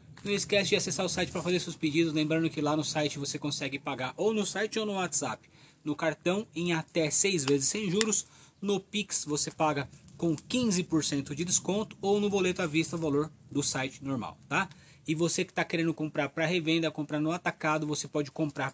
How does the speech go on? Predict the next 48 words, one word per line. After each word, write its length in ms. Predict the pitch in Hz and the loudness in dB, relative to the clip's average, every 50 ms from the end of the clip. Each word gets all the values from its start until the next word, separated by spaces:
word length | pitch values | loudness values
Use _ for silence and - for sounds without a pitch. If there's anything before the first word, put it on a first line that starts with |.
| - - | -2 2
pelo 240 | 196 214 240 254 | 2 2 4 4
site 360 | 220 - - 185 175 175 175 - | 4 4 4 4 2 2 0 -2
somente 480 | - 196 180 165 160 160 170 - - | 0 0 2 2 2 2 2 0 -2
usando 300 | 165 135 143 151 156 160 | -2 0 2 2 2 0
o 60 | 156 | -2
cupom 420 | 147 - 170 - - 156 151 151 151 | -2 -4 -4 -4 -2 -2 0 0 0
A 60 | 151 | -2
T 160 | - - 165 | -4 -6 -8
K 200 | 147 - - 147 147 | -6 -4 -6 -6 -6
quinze, 480 | - - 196 196 190 175 170 196 202 - - - - - - - | -4 -4 -2 -2 0 0 -2 -2 -4 -8 -12 -20 -20 -14 -4 0
onde 200 | 156 160 165 160 | 2 2 4 4
você 240 | 160 160 147 - 165 | 2 2 2 2 2
ganha 240 | 151 156 160 160 156 - - _ _ | 4 4 4 2 2 -2 -10 _ _
mais 400 | - 147 156 165 160 160 156 156 | -4 0 2 4 4 4 4 2
quinze 220 | - - 170 156 156 | 0 0 0 0 0
por 180 | - 165 151 | 0 0 0
cento 340 | - - 143 143 139 143 143 | 0 0 0 0 -2 -2 -4
de 120 | 135 131 139 | -4 -2 2
desconto 420 | 131 - - - 143 143 139 - | 4 4 4 4 2 -2 -4 -4
cumulativo. 600 | - 160 160 160 170 165 - - 175 185 180 180 - - - _ _ | -4 -2 0 0 0 0 0 0 0 0 -2 -4 -10 -18 -20 _ _
Se 100 | - - | -6 -4
você 120 | - - 139 | -4 -2 0
pagar 280 | 165 151 143 139 123 - _ _ _ - | 0 0 0 0 -2 -6 _ _ _ -2
no 140 | 160 160 | -2 -2
Pix, 260 | 151 - 185 175 - - | -2 -2 -4 -4 -4 -4
por 160 | - 175 170 | -2 0 0
exemplo, 340 | 170 143 160 165 170 - 170 | 0 2 0 0 0 -2 -4
você 180 | 160 151 - - | -4 -4 -4 -4
soma 320 | - - - 160 165 156 - _ _ _ _ _ _ - | -4 -4 -2 -2 -2 -4 -4 _ _ _ _ _ _ 0
trinta 340 | - 151 156 165 165 - 156 | 0 2 2 2 0 -2 -4
por 180 | - - 160 | -4 -2 0
cento 380 | - - - 139 135 131 - 135 | 0 2 2 0 0 -2 -4 -8
de 80 | 127 127 | -4 2
desconto. 480 | - - - - - 123 120 - - | 4 4 4 4 2 -6 -6 -6 -6
É 20 | 127 | -4
um 80 | 127 | -4
descontaço. 920 | 127 123 - - - - 151 160 151 - - 180 175 151 - - - - - _ _ - - - - - - - | -2 0 -2 -2 -2 -2 -4 -4 -4 0 4 4 6 8 10 10 8 8 4 _ _ -20 -18 -18 -18 -18 -16 -12
Lembrando 360 | 131 131 131 131 139 139 143 | -10 -8 -4 -2 -2 0 0
que 80 | 139 - | 2 4
isso 140 | - - 127 | 4 4 4
é 20 | |
válido 240 | 113 135 135 127 135 | 2 -2 -4 -4 -4
pra 140 | - 135 131 | -6 -6 -6
pedidos 240 | - 131 131 127 135 | -6 -6 -6 -2 0
acima 260 | - - 143 139 139 | 0 2 2 0 2
de 80 | 139 | 4
setecentos 480 | - - 139 127 - - - 139 139 - | 4 4 2 2 2 0 0 2 2 0
reais. 320 | - 139 - - - - | 0 0 -4 -8 -10 -16